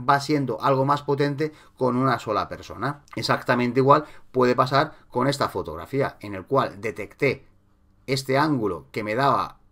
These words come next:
esta puerta y estuve esperando a que bajase alguien para poder hacer una fotografía. Y bueno, pues después de varios intentos, pues bajó esta señorita recogiéndose el pelo y me gustó el contraste que me daba el color negro de su vestido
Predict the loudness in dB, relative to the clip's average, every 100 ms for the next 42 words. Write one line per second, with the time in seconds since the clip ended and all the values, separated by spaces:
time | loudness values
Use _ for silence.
0 | _ _ _ _ -8 0 0 4 2 2
1 | -2 -4 -12 -6 -4 -2 -2 -2 0 0
2 | 2 0 -2 -4 -6 -6 -4 0 2 2
3 | 0 -2 0 2 0 0 -2 -2 -6 _
4 | -16 -8 -6 -4 -4 -6 -8 -10 -10 -4
5 | -4 -4 -10 -20 -12 -8 -6 -6 -6 -8
6 | -10 -6 -4 -2 0 0 0 -2 0 0
7 | 0 -4 -4 -8 -6 -6 -4 -6 -4 0
8 | 0 -2 -6 -8 -8 -8 -6 -4 -2 0
9 | 0 -2 -8 -12 -8 -4 -4 -4 -2 -2
10 | 0 0 0 0 0 0 -2 0 2 2
11 | -2 -2 -2 -4 -10 -20 -20 -12 -6 -2
12 | 0 0 -2 -6 _ -6 -4 -6 -10 -2
13 | 4 4 4 0 -2 0 -2 -2 -2 -2
14 | 0 0 0 -2